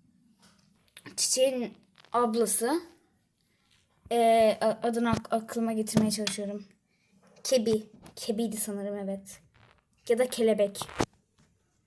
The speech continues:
Şunun adı Taha.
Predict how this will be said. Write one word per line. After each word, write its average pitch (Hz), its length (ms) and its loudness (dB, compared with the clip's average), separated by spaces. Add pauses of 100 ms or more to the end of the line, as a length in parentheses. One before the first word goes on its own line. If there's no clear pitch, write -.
(2000)
Şunun 277 280 -6
adı 254 340 4 (500)
Taha. 233 560 0